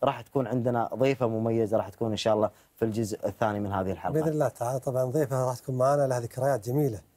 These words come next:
Speaker 2: مع كل هالقطر، خاصة اللي في جيلنا أبو محمد، وراح
Speaker 1: نعم.
Speaker 2: نتذكرها إن شاء الله معاكم، بس بعد ما ناخذ الفاصل الجميل اللي تعودنا
Speaker 1: نعم.
Speaker 2: عليه.
Speaker 1: إذن
Speaker 2: نسمع.
Speaker 1: دائمًا البداية مشاهدينا الكرام مع أغنية الأدعم،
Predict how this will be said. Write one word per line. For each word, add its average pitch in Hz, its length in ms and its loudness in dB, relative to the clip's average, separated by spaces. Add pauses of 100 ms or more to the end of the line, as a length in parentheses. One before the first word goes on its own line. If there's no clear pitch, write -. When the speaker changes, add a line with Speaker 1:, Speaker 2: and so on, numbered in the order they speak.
(380)
Speaker 2:
مع 123 180 0
كل 156 180 -2
هالقطر، 123 400 -2
خاصة 147 500 0
اللي 123 460 -4 (460)
في 147 100 -2
جيلنا 127 400 0 (340)
أبو 120 120 -6
محمد، 101 340 -4 (340)
وراح 143 140 2
Speaker 1:
نعم. 143 100 -2
Speaker 2:
نتذكرها 151 340 0
إن 139 40 -2
شاء 147 180 0
الله 139 140 2
معاكم، 175 420 0 (380)
بس - 200 -4
بعد 139 100 4
ما 143 80 4
ناخذ 131 200 0
الفاصل 123 280 -2
الجميل 123 320 -2
اللي 139 100 -2
تعودنا 113 380 -4
Speaker 1:
نعم. 107 140 0
Speaker 2:
عليه. 165 200 0 (280)
Speaker 1:
إذن 139 200 4
Speaker 2:
نسمع. 156 260 0 (320)
Speaker 1:
دائمًا 139 340 4
البداية 123 540 4
مشاهدينا 120 560 2
الكرام 139 680 2
مع 127 380 2 (100)
أغنية 117 480 2
الأدعم، 123 560 2